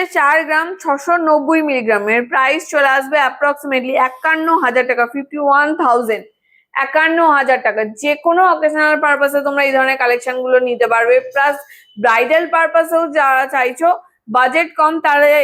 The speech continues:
এই ধরনের কালেকশনগুলো কিন্তু নিতে পারো। খুব সুন্দর মানাবেও কিন্তু, সুন্দর সুন্দর ডিজাইন কিন্তু আছে আরপি সাউথ জুয়েলার্সে। নেক্সট ডিজাইনটা দেখো, পছন্দসই একদম ডিজাইন একটা নিয়ে এসেছি, পছন্দ হবেই হবে এরকম একটা ডিজাইন। Just লুকটা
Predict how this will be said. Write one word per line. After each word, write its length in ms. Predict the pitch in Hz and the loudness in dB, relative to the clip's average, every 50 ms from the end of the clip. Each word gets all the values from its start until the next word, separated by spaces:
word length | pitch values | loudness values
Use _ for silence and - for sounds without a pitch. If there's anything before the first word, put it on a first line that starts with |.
| 233 247 | 0 -2
এই 80 | 262 262 277 | -2 0 2
ধরনের 280 | 277 277 285 294 294 294 | 2 2 2 0 -2 -2
কালেকশনগুলো 580 | 269 247 240 247 247 - 269 269 269 269 285 311 320 320 | 0 0 0 -2 -4 -6 -8 -8 -6 -4 -4 -4 -4 -4
কিন্তু 160 | 320 311 349 330 | -4 -4 -4 -4
নিতে 160 | 294 254 254 233 | -4 -2 0 0
পারো। 120 | 226 220 226 226 - | 2 2 0 0 0
খুব 120 | 339 349 339 - - | -2 -4 -4 -8 -8
সুন্দর 340 | 330 302 294 294 294 311 320 311 277 247 | -4 -2 0 2 2 2 2 2 0 0
মানাবেও 420 | 226 226 233 247 254 254 269 262 254 247 | 0 0 0 0 2 4 4 2 2 0
কিন্তু, 160 | 233 226 233 - | -6 -14 -14 -14
সুন্দর 200 | 277 269 262 269 277 294 | -12 -10 -10 -8 -6 -6
সুন্দর 220 | 285 294 294 302 302 254 240 | -4 -2 0 0 0 -2 -2
ডিজাইন 340 | 233 208 233 220 220 220 226 220 | -6 -4 -2 -2 -2 -2 -2 -4
কিন্তু 180 | 214 220 220 240 226 202 | -6 -4 -2 0 0 0
আছে 140 | 190 - 277 269 240 | 0 0 0 0 0
আরপি 220 | 208 202 - 214 - | -2 -4 -6 -10 -4
সাউথ 160 | 220 214 214 220 208 | -2 -2 -2 0 -2
জুয়েলার্সে। 420 | 185 175 175 170 160 - - - - _ _ _ _ _ _ _ _ _ _ _ _ _ _ _ _ _ _ _ _ _ _ _ _ _ _ _ _ _ _ - | -2 0 0 -2 -4 -6 -14 -20 -20 _ _ _ _ _ _ _ _ _ _ _ _ _ _ _ _ _ _ _ _ _ _ _ _ _ _ _ _ _ _ -4
নেক্সট 420 | 254 277 311 339 370 370 359 339 285 339 | -2 0 0 0 0 -2 -2 -4 -2 0
ডিজাইনটা 420 | 339 320 339 330 330 339 339 339 320 311 | 0 0 2 0 0 0 0 2 2 2
দেখো, 180 | 294 285 277 247 247 - 269 | 2 0 0 -2 -2 0 -2
পছন্দসই 800 | 269 277 269 - 339 339 349 349 359 359 349 - 349 349 349 339 311 294 | -2 -2 -4 -6 -6 -4 -2 -2 -2 -2 0 0 0 0 2 2 0 -2
একদম 260 | 285 277 - 311 320 311 262 269 | -2 -4 -4 -4 -2 -2 -4 -4
ডিজাইন 320 | 269 240 277 294 294 302 302 294 294 | -4 -2 0 0 0 0 -2 -4 -4
একটা 140 | 294 320 302 294 | -4 -6 -6 -4
নিয়ে 140 | 277 277 285 294 | -2 0 0 0
এসেছি, 160 | 294 - 311 277 262 | -2 -4 -4 -2 -2
পছন্দ 280 | 247 247 285 294 285 294 294 285 - - - | -2 -2 -4 -4 -2 0 0 0 -2 -8 -8
হবেই 380 | - 226 220 226 285 311 330 320 302 269 | -4 -4 -2 0 0 2 2 2 2 2
হবে 200 | 262 254 269 285 294 - - - - | 2 2 2 0 0 -2 -6 -8 -4
এরকম 260 | 226 240 240 262 277 269 254 240 | -2 -2 0 -2 -2 -2 -2 -4
একটা 140 | 247 - 247 233 226 | -2 -2 -4 -4 -4
ডিজাইন। 240 | 220 208 208 196 202 - - - - _ _ - 214 | -4 -4 -4 -4 -6 -10 -20 -20 -20 _ _ -6 -2
Just 200 | 294 330 311 - - 269 269 | 0 0 0 0 -2 0 0
লুকটা 300 | 285 285 - - 339 | 0 0 -2 0 0